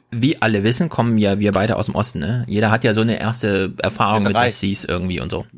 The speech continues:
Speaker 2: Wir, wir drei, Tyler auch.
Speaker 1: Wir drei. Und, äh, viele erzählen dann davon, wie sie das erste Mal einen Hamburger gegessen haben oder sonst irgendwas, ne? Ich hab damals mal Fernsehen geguckt und da war so, auch so eine Reportage über Kreuzfahrt, äh, Touristen und da hab ich schon gedacht, hm, ja, ist halt ziemlich dekadent auf dem Schiff und so.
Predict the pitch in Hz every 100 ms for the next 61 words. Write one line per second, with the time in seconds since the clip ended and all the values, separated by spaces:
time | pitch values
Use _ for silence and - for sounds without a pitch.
0 | - 95 92 - 101 92 98 95 - 113
1 | 107 87 - _ _ _ 101 101 - -
2 | - - - - - - - _ _ 131
3 | 139 139 139 143 127 147 - 107 110 107
4 | 107 107 107 107 - 101 - 160 131 120
5 | - 123 123 110 110 117 107 104 101 98
6 | 110 92 117 127 123 107 107 - 107 101
7 | 101 104 117 110 107 101 110 - _ _
8 | - 147 117 110 107 98 101 107 113 98
9 | 98 110 - - _ - - - _ 104
10 | 101 92 113 - - 104 120 92 92 -
11 | 104 110 95 92 117 - 92 - - -
12 | - 95 - 104 - 120 104 95 - 101
13 | 95 - 110 107 98 101 101 101 110 101
14 | 101 - 101 107 101 104 120 127 143 170